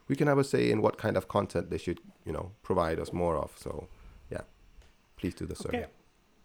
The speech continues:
Speaker 2: So before we end the episode with, you know, the obvious bang, I just
Speaker 1: Mm-hmm.
Speaker 2: want to quickly give a shout out, uh, Antonio Giovinazzi, um, starting P seven,
Speaker 1: Yeah.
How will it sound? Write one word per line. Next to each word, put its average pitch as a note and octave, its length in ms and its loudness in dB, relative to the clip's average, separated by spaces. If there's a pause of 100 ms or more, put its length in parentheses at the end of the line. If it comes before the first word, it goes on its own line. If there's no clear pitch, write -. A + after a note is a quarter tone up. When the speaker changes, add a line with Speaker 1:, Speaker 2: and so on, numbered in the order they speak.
(160)
Speaker 2:
So A3+ 280 10
before A3+ 540 2
we F3 520 2 (280)
end F3+ 200 2
the F3 120 2
episode D#3+ 640 0
with, D3+ 240 2 (160)
you D3+ 120 -2
know, C#3+ 200 0 (200)
the F3 120 -2
obvious D#3+ 340 0
bang, D3+ 500 -2
I D#3+ 60 0
just E3+ 160 -2
Speaker 1:
Mm-hmm. E3 80 -4
Speaker 2:
want D#3+ 120 -6
to D#3+ 340 -4
quickly D#3 600 -4 (160)
give G#3+ 180 0
a G#3+ 40 0
shout G3+ 300 4
out, G3+ 360 0
uh, E3+ 280 0
Antonio F#3 400 2
Giovinazzi, E3+ 680 2 (640)
um, E3 500 2
starting G3 380 2
P - 220 2
seven, F3 440 2
Speaker 1:
Yeah. E2 220 0